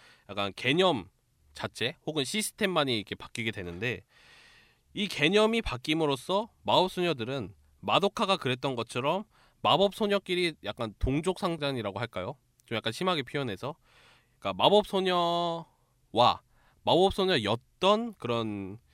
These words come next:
그 인물들끼리 서로 싸우게 되는 그런 굉장히 암울하고, 어, 슬픈 일들을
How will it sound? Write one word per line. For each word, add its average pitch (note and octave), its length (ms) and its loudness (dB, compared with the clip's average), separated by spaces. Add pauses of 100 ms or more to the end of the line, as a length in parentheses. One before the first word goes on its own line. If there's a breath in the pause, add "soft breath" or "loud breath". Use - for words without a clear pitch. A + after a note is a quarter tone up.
(240 soft breath)
그 G2 300 -6
인물들끼리 C3+ 720 -2
서로 F#3+ 240 -4
싸우게 G3+ 360 0
되는 F#2 340 -4 (720)
그런 D3+ 180 -2
굉장히 C3+ 340 -2
암울하고, C#3 760 -2 (360 soft breath)
어, F#2+ 300 -6
슬픈 G#3+ 400 -2
일들을 D3 460 0